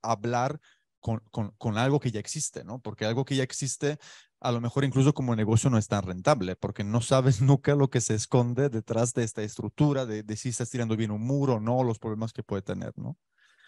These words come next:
Pero por un lado creo que vuestra plática, digamos, nos hace reflexionar sobre eso, sobre lo importante, sobre lo bonito, sobre lo necesario que es este discurso con este texto,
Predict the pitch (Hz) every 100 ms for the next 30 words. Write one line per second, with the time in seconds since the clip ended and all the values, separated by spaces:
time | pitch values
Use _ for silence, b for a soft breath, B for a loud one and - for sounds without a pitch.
0 | b _ - 160 170 160 165 165 165 -
1 | 151 147 151 107 - _ _ _ _ _
2 | - 120 127 123 123 120 131 131 123 113
3 | 120 131 123 B B B _ 113 107 113
4 | 131 120 110 110 - 107 113 110 95 113
5 | - 117 - _ _ _ _ _ _ -
6 | 120 135 139 131 120 113 113 - 139 131
7 | 123 120 123 - - 110 110 113 104 107
8 | 123 - 110 110 120 123 120 117 117 120
9 | - 107 - 135 113 101 107 175 _ _
10 | _ _ _ _ _ - 123 117 120 139
11 | - - 117 - 107 107 - - 120 -
12 | - 123 147 _ _ _ _ _ 113 107
13 | 104 104 - 123 113 - 135 160